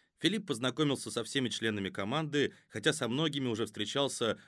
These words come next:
в играх чемпионатов Земли, правда, в качестве противника. Обнял Гладышева, обрадовавшись его улыбке, как тёплому весеннему утру. У Реброва была иная тактика, чем у Соленда.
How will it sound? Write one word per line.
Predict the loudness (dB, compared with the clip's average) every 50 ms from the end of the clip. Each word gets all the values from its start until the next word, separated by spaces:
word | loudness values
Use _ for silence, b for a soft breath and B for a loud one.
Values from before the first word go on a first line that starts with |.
| B
в | 2 2
играх | 4 4 2 -2 -2
чемпионатов | -2 -4 -2 -2 -2 -2 -2 -2 -4 -6 -6
Земли, | -6 -4 -4 -4 -2 -2 -4
правда, | -4 -2 -2 -2 -2 -2 -4 -4
в | -2
качестве | -2 -2 -2 -4 -8 -8 -8
противника. | -6 -4 -4 -4 -2 -2 -4 -4 -4 -8 -12 -14 -18 -20 _ _ _ _ _ -6 -2
Обнял | 0 0 2 2 2 2 2 2
Гладышева, | 2 2 2 2 2 0 -2 -2 -2 0 2 2 4 2 2 B B B B B
обрадовавшись | B -4 2 4 4 4 6 4 2 2 0 0 -2 -2 -2 -2
его | -4 -4 -2 -2 0
улыбке, | 0 0 0 -2 -4 -2 0 0 0 0 B B B
как | B -2 -2 -2
тёплому | -2 -2 -2 -2 -2 -4 -2 -2 -2
весеннему | -4 -4 -4 -2 -2 0 0 -2 -2 -2 -4 -4 -4 -4
утру. | -6 -6 -6 -8 -10 -14 -14 -14 -16 _ _ _ _ _ _ _ _ _ _ _ _ -4
У | 0 0
Реброва | 2 2 4 4 4 4 4 2
была | 2 0 0 0 0 0 -2 -2
иная | -4 -2 -2 0 0 0 0 0
тактика, | 0 0 -2 -2 -2 -6 -8 -6 -6
чем | -4 -2 -2 -2 -2
у |
Соленда. | -4 -2 2 2 4 4 2 0 -4 -8 -12 -14